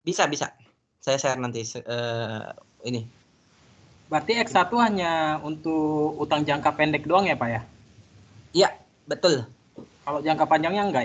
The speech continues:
Speaker 2: ya?
Speaker 1: Tidak, tidak dipakai.
Speaker 2: Kenapa, Pak?
Speaker 1: Ini tunggu, saya cek ya. Tiga wo-, working capital dari total aset. Ini, ini utang, utang jangka pendeknya mana? Yang ini kan, current liabilities
Speaker 2: X satu.
Speaker 1: kan?
Speaker 2: Iya.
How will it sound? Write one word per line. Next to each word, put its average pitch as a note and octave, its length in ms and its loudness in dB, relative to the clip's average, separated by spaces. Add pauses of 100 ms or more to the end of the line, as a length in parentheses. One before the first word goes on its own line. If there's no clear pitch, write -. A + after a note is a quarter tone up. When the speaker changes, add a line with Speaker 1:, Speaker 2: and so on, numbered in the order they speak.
Speaker 2:
ya? - 40 -12 (440)
Speaker 1:
Tidak, D3 320 0 (160)
tidak C3+ 320 -2
dipakai. B2 320 0 (1400)
Speaker 2:
Kenapa, C#3 320 -4
Pak? B2 160 -2 (1000)
Speaker 1:
Ini B2 160 -8
tunggu, A2+ 240 -4
saya B2+ 160 -2
cek C3+ 240 -2
ya. C3+ 240 2
Tiga C3+ 320 -2
wo-, C3+ 320 2
working C#3 320 0
capital C3+ 420 0
dari C#3+ 300 0
total B2+ 400 2
aset. B2+ 340 0
Ini, F#3+ 380 -2
ini G#3+ 160 4
utang, E3+ 400 2
utang D#3+ 320 0
jangka D#3 320 2
pendeknya D#3 400 -2
mana? A#2 180 -4 (1160)
Yang C#3+ 240 0
ini G#3 80 0
kan, F#3 240 2
current D3 240 2
liabilities D#3+ 480 0
Speaker 2:
X - 20 -10
satu. D#3+ 60 6
Speaker 1:
kan? F3 60 0 (180)
Speaker 2:
Iya. C#3 120 -10